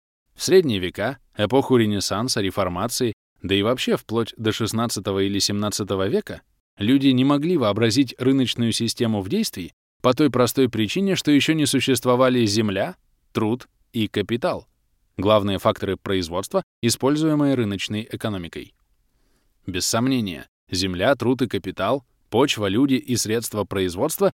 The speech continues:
являются неотъемлемыми атрибутами любого общества. Но сама идея абстрактной земли или абстрактного труда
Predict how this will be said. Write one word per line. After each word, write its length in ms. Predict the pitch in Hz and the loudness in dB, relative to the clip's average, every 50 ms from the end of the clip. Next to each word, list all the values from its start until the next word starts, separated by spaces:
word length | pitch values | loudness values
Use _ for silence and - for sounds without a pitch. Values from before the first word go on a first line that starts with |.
| _ _ | _ _
являются 480 | - 110 117 117 156 180 175 - 156 151 | 0 0 2 4 4 4 4 2 2 2
неотъемлемыми 800 | 156 151 147 143 127 139 160 170 170 170 165 160 151 147 147 - | 4 4 4 4 2 2 0 0 0 0 0 0 0 0 -2 -2
атрибутами 640 | - 135 120 - 135 127 117 131 123 - 131 127 127 | -4 -6 -2 0 0 0 0 0 0 0 0 2 2
любого 380 | 123 120 120 113 104 98 92 92 | 2 0 0 0 0 -2 -2 0
общества. 580 | 101 190 180 - - - - - 147 139 - - _ _ _ _ _ _ _ _ _ _ | -2 -2 -2 -4 -8 -12 -12 -12 -12 -16 -18 -20 _ _ _ _ _ _ _ _ _ _
Но 240 | 95 104 113 117 - - | 0 0 0 0 0 -2
сама 460 | - - 147 147 151 156 156 139 117 107 | 0 0 0 0 0 -2 -2 -2 -2 -4
идея 320 | 101 101 110 120 120 113 98 | -4 -2 0 0 0 0 -2
абстрактной 800 | - - 120 110 - - - 113 113 107 - - - 101 98 95 | -2 -4 -6 -6 -6 -4 -2 -2 -2 -2 -4 -6 -6 -4 -4 -2
земли 440 | 92 98 101 104 104 104 101 - - _ _ - | -2 -2 -2 -2 -2 -2 -4 -6 -8 _ _ -6
или 280 | - 104 101 101 104 - | -2 -2 0 0 -2 -2
абстрактного 720 | - 107 - - - 101 101 101 - - 101 92 87 85 | -4 -4 -4 -4 -4 -4 -4 -4 -4 -6 -8 -8 -6 -6
труда 380 | - 92 92 92 131 196 202 | -6 -6 -4 -2 -2 -4 -4